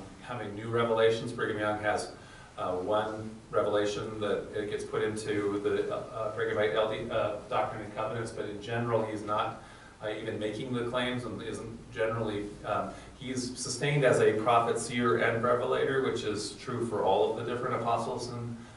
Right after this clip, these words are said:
that tradition, but it isn't, uh, even usually called the prophet at the time, and that's, uh, something that entered into the L D S tradition more recently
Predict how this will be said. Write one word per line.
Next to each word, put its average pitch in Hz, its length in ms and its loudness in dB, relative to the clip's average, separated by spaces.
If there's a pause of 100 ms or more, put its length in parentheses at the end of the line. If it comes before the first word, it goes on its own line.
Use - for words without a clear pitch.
that - 160 -2
tradition, - 520 -4 (320)
but 117 160 -2
it 113 80 -2
isn't, 120 400 -4
uh, 107 300 0 (100)
even 117 380 -4 (420)
usually 120 280 -4
called 120 360 4
the 113 240 6
prophet 117 480 6
at - 160 2
the - 100 0
time, - 520 2
and 101 140 -4
that's, 101 260 -2
uh, 104 260 -4
something 104 320 -4
that 95 160 -2
entered 104 280 -6
into 101 260 -6
the 98 220 0
L 104 180 2
D 104 80 2
S 98 140 2
tradition 92 420 -6
more 95 160 0
recently 95 480 -4